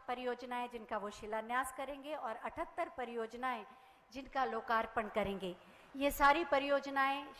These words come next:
शिक्षा, चिकित्सा, स्वास्थ्य, पेयजल, पर्यटन, यातायात, परिवहन, आवास से जुड़ी हैं, जिससे काशी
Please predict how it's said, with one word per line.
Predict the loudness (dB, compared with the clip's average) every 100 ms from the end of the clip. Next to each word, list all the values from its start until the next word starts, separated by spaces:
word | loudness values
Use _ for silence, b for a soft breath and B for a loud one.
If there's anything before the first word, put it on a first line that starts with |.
| -6
शिक्षा, | -6 2 6 6
चिकित्सा, | 6 -2 -6 -2 4 6 6
स्वास्थ्य, | 4 4 4 0 -8
पेयजल, | -2 2 2 2 2 0 0
पर्यटन, | 2 2 2 2 0 -2 B B B B
यातायात, | 8 10 10 10 10 10 8 4
परिवहन, | 2 4 4 4 4 2 4
आवास | 6 8 6 4 0
से | -6
जुड़ी | -4 -2 -2
हैं, | 0 -2 -4 B B B -6
जिससे | -2 0 2 0
काशी | 2 4 4 2 -4 -4 -8